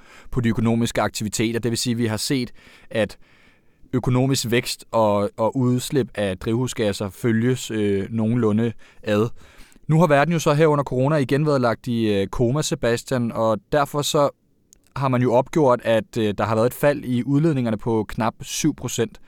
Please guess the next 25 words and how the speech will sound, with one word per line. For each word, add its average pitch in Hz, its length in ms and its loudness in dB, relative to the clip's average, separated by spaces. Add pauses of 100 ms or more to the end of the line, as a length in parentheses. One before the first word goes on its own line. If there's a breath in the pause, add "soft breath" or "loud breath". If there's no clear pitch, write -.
(280 soft breath)
på, 110 240 2
øh, 101 100 2
global 113 360 -2
plan. 107 300 -4 (720 soft breath)
Og 113 140 -2
som, 117 280 0
øh, 104 380 2
dronning 120 260 0
Margrethe 151 380 2
sagde 147 200 4
i 151 40 4
sin 135 240 -2
nytårstale, 165 680 4
klimaet 170 500 2
har 127 200 4
fået 143 340 2
det 165 120 -2 (840 soft breath)
bedre, 135 420 6
og 110 160 2
det 165 80 2
lyder 170 180 4
umiddelbart 151 540 2 (680)
godt. - 400 2 (100)
Altså, 113 280 0
øh, 104 440 0